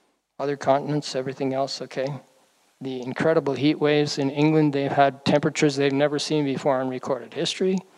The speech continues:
In Europe, they've had droughts where even a major, major river like the Rhine River is going dry.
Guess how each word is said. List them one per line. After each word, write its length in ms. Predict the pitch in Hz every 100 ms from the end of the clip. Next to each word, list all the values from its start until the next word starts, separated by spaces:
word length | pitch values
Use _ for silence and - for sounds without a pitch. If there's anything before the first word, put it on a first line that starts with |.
| - - - - - - _ -
In 140 | 127
Europe, 300 | 139 170 170
they've 140 | 151
had 240 | - 139 127
droughts 420 | 143 151 165 -
where 160 | 143 143
even 300 | 151 143 135
a 200 | 160 135
major, 400 | 143 180 170 147
major 480 | 143 156 170 156 131
river 280 | 135 156 151
like 180 | 139 135
the 100 | 139
Rhine 340 | 139 156 147
River 340 | 135 160 180 143
is 140 | 123
going 340 | 147 165 135 117
dry. 720 | 131 117 123 170 262 208